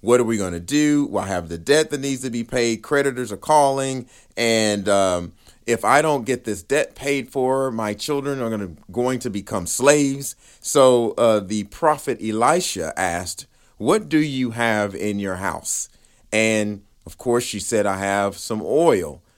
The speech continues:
And he told her, "I need you to go and borrow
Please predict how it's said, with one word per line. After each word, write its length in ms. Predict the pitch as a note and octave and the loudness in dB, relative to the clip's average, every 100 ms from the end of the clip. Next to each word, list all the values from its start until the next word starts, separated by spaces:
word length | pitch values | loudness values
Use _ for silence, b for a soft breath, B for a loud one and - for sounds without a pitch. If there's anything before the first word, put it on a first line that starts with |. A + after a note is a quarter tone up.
| _ - | _ -10
And 140 | F#2 | -4
he 160 | G2+ A#2 | -2 -2
told 320 | - A2+ A2+ | 0 0 2
her, 180 | A#2+ A2 | 0 2
"I 120 | G#2 | 0
need 240 | A2+ A#2+ | -4 -4
you 80 | A2+ | -6
to 80 | A2 | -4
go 240 | A2 A2+ | 0 0
and 160 | G2 F2+ | 0 -2
borrow 580 | G2+ A2+ A#2+ B2+ C3 | 2 4 4 0 -4